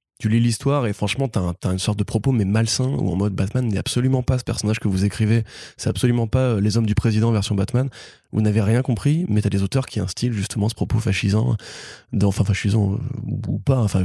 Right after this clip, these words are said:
très politiquement engagé, on va dire à droite pour la défense des valeurs traditionnelles, républicaines et tout.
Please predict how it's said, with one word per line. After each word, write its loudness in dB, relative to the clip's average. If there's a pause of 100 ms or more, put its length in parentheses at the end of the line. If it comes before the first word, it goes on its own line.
très 2
politiquement 0
engagé, 2
on 2
va 0
dire 0
à 0
droite 2
pour -2
la 0
défense 0
des 0
valeurs 2 (380)
traditionnelles, 2
républicaines 2
et 2
tout. 2